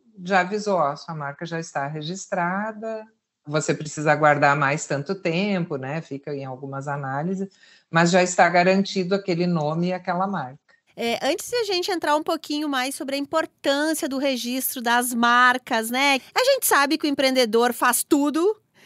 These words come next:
Speaker 2: e, às vezes, a gente deixa pra depois isso e, e isso é uma prioridade. Mas antes de ouvir vocês falarem sobre isso, Marlise, pra gente, né, nessa mesma linha de que a gente, o empreendedor, faz várias coisas ao mesmo tempo, né?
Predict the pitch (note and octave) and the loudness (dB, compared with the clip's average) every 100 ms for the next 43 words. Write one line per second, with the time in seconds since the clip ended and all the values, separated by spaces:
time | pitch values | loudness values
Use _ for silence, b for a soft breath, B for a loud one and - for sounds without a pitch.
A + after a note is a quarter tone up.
0 | b C4 C#4 C#4+ C#4 C#4+ C#4+ C#4+ C#4+ C#4+ | b 0 0 2 2 2 2 0 0 -2
1 | C#4 B3+ C4 D#4 C#4+ C4 C4+ C#4+ C4+ C4 | -4 -2 0 -2 -4 0 -2 -2 -2 -2
2 | C#4+ B3 B3+ C4+ D4 C4+ A#3+ A#3+ B3+ B3+ | -2 -4 -4 -4 -4 -8 -8 -6 -4 -4
3 | - C#4 C4 C4 C#4 C4+ C#4+ G#3+ F3+ G#3 | -2 -2 -2 -4 -2 -2 0 2 2 0
4 | A3 A3 B3 F4 A#4 F#4+ D#4 B3+ A3 A#3+ | -6 -4 -6 -6 -4 0 0 0 -4 -2
5 | A#3 G3+ G3+ G#3+ - A#3 B3 - - - | -2 -2 -4 -4 0 0 0 -6 -4 0
6 | A3 G#3 A#3 C#4 A3+ G#3 G#3 B3 C#4 C#4+ | 2 2 2 0 -2 -2 -2 0 2 0
7 | - D4 B B B C4 C4 C4+ C4 D4+ | -2 -12 B B B -6 -2 0 -2 -4
8 | E4 D#4 D4 C#4+ E4+ A4+ D#4 D4+ D4 C#4+ | -2 0 -2 -2 -4 -4 -4 -4 -4 -2
9 | C#4 D4+ E4+ C4+ C#4 D4+ B3 C4+ A#3+ B3 | -4 -2 -4 -4 -6 -6 -6 -8 -6 -6
10 | B3 C4 B3 A#3+ A#3+ A3 C4 D4+ D4 D#4 | -4 -6 -2 0 0 2 0 2 2 2
11 | D4 B3+ C4+ D#4 F4 - C4 C4+ D4 C#4 | 4 4 4 4 0 2 0 2 2 2
12 | C4 C4+ D4 D4 G4+ C4+ C#4 - B3 G3+ | 2 2 0 2 6 6 6 2 2 2
13 | G3+ C4+ | 2 0